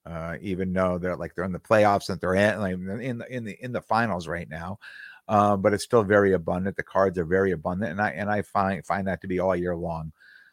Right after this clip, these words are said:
Um, you know, there was baseball out there, uh, but I think, um, I think football now, this is the time where it's gonna start coming out. And this is, this, you know, this is my first time around,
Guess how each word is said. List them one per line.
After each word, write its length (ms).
Um, 440
you 60
know, 100
there 120
was 160
baseball 680
out 280
there, 380
uh, 260
but 160
I 120
think, 380
um, 480
I 100
think 280
football 500
now, 680
this 260
is 120
the 100
time 540
where 160
it's 100
gonna 220
start 280
coming 340
out. 260
And 120
this 160
is, 180
this, 260
you 40
know, 80
this 180
is 100
my 160
first 340
time 260
around, 420